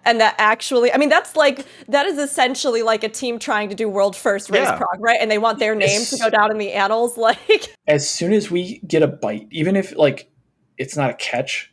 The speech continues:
Speaker 3: 'cause this happened in, at the end of Shadowbringers, if we get a bite, 'cause we'll know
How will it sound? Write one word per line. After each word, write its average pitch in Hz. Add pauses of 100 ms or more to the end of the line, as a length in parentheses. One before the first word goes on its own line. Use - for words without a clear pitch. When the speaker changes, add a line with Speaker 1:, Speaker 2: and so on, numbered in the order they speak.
Speaker 3:
'cause 139
this 151
happened 135
in, 120
at 113
the 113
end 110
of -
Shadowbringers, 110 (420)
if 127
we 143
get 175
a 110
bite, 110
'cause -
we'll 165
know 156